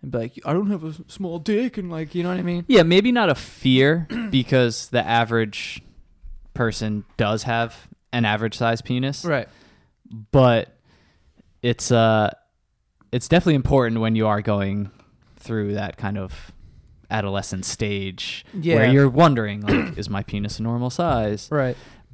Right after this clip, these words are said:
Speaker 2: But a micro penis, I'm sure a lot of you guys know, is an abnormally small penis.
Speaker 1: Mm-hmm.
Speaker 2: If we get down to the, the nitty-gritty numbers here, we're talking about less than two point eight inches when erect.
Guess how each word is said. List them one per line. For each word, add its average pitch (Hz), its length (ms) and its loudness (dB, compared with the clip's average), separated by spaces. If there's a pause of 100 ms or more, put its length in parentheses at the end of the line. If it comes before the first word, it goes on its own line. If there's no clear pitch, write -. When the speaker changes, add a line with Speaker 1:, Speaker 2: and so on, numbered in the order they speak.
Speaker 2:
But 135 320 6
a 147 80 0
micro 147 400 6
penis, - 580 -2 (240)
I'm 127 80 -2
sure 135 220 4
a 127 40 6
lot 113 160 0
of 107 60 -8
you 110 100 -8
guys 104 280 -8
know, 104 420 -8
is 113 400 -4
an 110 240 -4
abnormally 135 600 2
small 117 360 0
penis. 107 640 -8 (120)
Speaker 1:
Mm-hmm. 143 240 -8 (840)
Speaker 2:
If - 180 -10
we 107 120 -4
get 117 220 -4
down 117 220 0
to 117 140 -8
the, 107 360 -4
the 107 100 -4
nitty-gritty 117 580 0
numbers 110 440 -2
here, 101 260 -6
we're 104 80 -6
talking 117 340 0
about 107 340 -2
less 110 360 -2
than 113 360 -2 (760)
two 151 260 2
point 135 380 -2
eight 117 320 -6
inches 110 420 -6
when 104 160 -4
erect. 110 520 -8